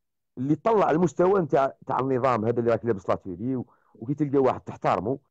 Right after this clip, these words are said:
كبير على وجه كبره وعلى كذا، ولا صغير وتحترمه ويقدرك. نو، والو. كيما قلت انت قبيله، السيد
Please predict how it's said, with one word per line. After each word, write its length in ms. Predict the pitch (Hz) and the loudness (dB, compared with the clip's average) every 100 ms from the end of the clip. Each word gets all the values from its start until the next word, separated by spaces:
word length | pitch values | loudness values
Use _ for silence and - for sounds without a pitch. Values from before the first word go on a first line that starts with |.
| _ - - | _ -14 -6
كبير 360 | 123 156 156 | 0 2 4
على 120 | 127 | 4
وجه 460 | 147 131 98 98 107 | 2 2 0 -2 -2
كبره 360 | - 101 110 156 | -2 0 2 2
وعلى 260 | 127 139 | 0 -2
كذا، 340 | 139 131 139 - _ _ _ _ - | -2 -4 -4 -8 _ _ _ _ -6
ولا 460 | 254 220 202 214 | -4 0 2 2
صغير 320 | 160 139 190 196 | 2 2 2 2
وتحترمه 460 | - - 190 160 | -2 -4 -2 0
ويقدرك. 480 | 185 180 127 127 - _ _ _ _ _ _ _ - | 0 0 -2 -2 -4 _ _ _ _ _ _ _ -4
نو، 300 | 180 - _ _ | -2 -2 _ _
والو. 320 | 127 165 104 - _ _ _ _ | 0 2 0 -4 _ _ _ _
كيما 180 | 151 160 | -2 0
قلت 220 | 143 135 | 0 -2
انت 160 | 139 165 | 0 0
قبيله، 460 | 135 147 151 160 - _ _ _ | 2 2 2 0 -2 _ _ _
السيد 480 | 120 - 156 147 | -10 -2 2 2